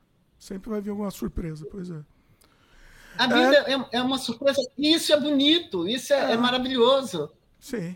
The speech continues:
Speaker 2: Que a vida é uma surpresa atrás da outra, sabe? É, a gente passa por coisas ruins, coisas boas, e quando você faz da, sai das ruins, você fala, "Ai, que felicidade, sair daquela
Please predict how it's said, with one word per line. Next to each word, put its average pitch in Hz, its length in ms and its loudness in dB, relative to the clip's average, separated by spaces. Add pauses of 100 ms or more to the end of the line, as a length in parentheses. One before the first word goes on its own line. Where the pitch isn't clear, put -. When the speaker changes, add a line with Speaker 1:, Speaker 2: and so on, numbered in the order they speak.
Speaker 2:
Que 254 80 -2
a - 60 2
vida 254 180 -2
é 285 40 2
uma 285 120 -2
surpresa 254 540 -4
atrás 262 260 -4
da 262 140 0
outra, 202 600 0
sabe? 202 540 -2 (640)
É, 175 880 2
a 175 80 -4
gente 233 300 -2
passa 247 420 0
por 190 200 -8
coisas 208 540 -2
ruins, 240 520 0
coisas 156 400 -8
boas, 240 640 -2 (600)
e 214 60 -10
quando 262 240 -2
você 240 220 -2
faz 202 240 -4
da, 196 240 0
sai 220 340 -2
das 185 160 -2
ruins, 226 300 -2
você 233 120 -4
fala, 247 200 0 (140)
"Ai, 233 220 -2 (720)
que 285 120 -8
felicidade, 180 640 -4
sair 220 360 -2
daquela 180 320 -4